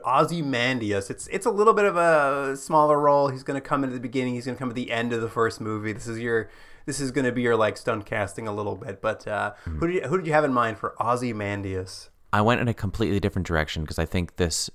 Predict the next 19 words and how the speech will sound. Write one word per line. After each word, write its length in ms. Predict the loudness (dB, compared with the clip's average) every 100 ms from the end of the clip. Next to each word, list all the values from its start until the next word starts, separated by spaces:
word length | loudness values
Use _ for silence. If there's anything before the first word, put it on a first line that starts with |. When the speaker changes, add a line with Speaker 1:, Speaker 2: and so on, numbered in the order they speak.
| -6
Speaker 2:
this 180 | -6 -2
character 360 | 0 2 0
needs 640 | -4 0 0 0 0 -4 -6 -14 _ _ 0
more 180 | 2 4
personality. 960 | 4 2 0 2 2 2 0 -2 -4 -10 _ _ -8
They 140 | -2
need 100 | -2
to 100 | -2
be 100 | -4
visually 460 | 2 4 4 2 2
more 240 | 2 0 -2
interesting. 720 | -2 -4 -2 0 0 -2 -6 -12 _
And 220 | -6 -4 -2
so 140 | 0
I 100 | 2
went 180 | 2 0
with 320 | -2 -8 0
Danny 260 | 4 4 4
DeVito. 500 | 2 0 2 0